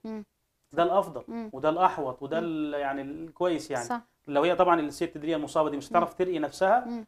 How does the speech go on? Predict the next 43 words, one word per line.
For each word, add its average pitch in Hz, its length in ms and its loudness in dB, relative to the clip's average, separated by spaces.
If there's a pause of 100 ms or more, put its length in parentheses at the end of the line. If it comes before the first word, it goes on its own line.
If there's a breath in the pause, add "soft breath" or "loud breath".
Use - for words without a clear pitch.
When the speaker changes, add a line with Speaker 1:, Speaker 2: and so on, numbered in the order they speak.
Speaker 2:
خلاص، 143 500 0
آه، 147 300 -6
الأفضل 180 400 0
إن 143 320 -4
ست 190 320 -2
هي 170 100 0
ترقي 165 360 -4 (280)
ست، 151 120 -10
Speaker 1:
مم. 220 120 -6 (640)
Speaker 2:
أو 135 100 4
بنت 180 320 -4
ترقي 165 240 -2
بنت. 135 300 -6 (100)
Speaker 1:
مم. 226 200 -8 (300)
Speaker 2:
آه، 151 480 2
لكن 202 240 2
لو 214 160 4
ما 208 100 0
فيش، 240 260 -6
خلاص، 254 300 0
لا 180 100 6
بأس 185 260 2
إن 151 140 -2
يكون 160 300 -2
Speaker 1:
مم. 240 60 -4
Speaker 2:
في 165 180 -4
راقي 151 260 0
يعني، 135 500 -6
Speaker 1:
مم. 147 160 -10
Speaker 2:
آه، 147 240 -20
يعني، 123 520 -10
آه، 123 360 -18
كويس 151 440 -4
مؤهل 156 520 -2
إن 156 80 -8
هو 151 180 -2
يرقي، 139 280 -6
ما 135 60 -10
فيش 147 140 -12
مشكلة. 127 320 -8 (500)
والأفضل 185 440 2
إن 165 160 -2
الرجل 202 420 0